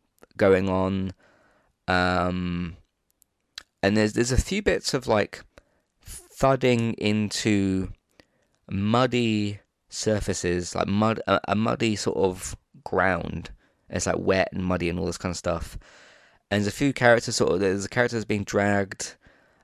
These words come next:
Uh, there's some hammering going on and those sorts of stuff. I don't know what it was with that scene. And even the bit where a character gets dragged past a burning car, I could feel the burning in the controller.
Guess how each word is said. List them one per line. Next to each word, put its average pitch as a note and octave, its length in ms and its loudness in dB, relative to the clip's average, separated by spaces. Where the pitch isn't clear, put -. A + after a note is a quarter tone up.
Uh, F#2 300 2
there's F2+ 140 0
some F2+ 120 -8
hammering G#2 380 0
going G2 260 2
on G2 120 2
and F#2+ 120 0
those F#2 120 -2
sorts G2 200 -6
of G2 60 -10
stuff. - 380 -2
I G#2 80 4
don't F3 140 2
know B2+ 80 4
what G#2 240 4
it A2 80 -2
was B2+ 160 0
with A#2+ 80 -4
that A#2 180 0
scene. C#3+ 220 2
And A#2 140 4
even F#3 300 0
the D3 60 -6
bit C3+ 200 0
where B2 240 2
a A2+ 40 -4
character A#2 380 2
gets - 420 -4
dragged G2+ 340 -2
past G2+ 360 0
a G2+ 80 -2
burning G2+ 380 0
car, G#2 320 -2
I A#2+ 80 -6
could - 160 -10
feel D#3+ 220 0
the B2 80 0
burning A2+ 400 2
in F#2+ 100 0
the F2+ 80 -2
controller. F#2 600 -2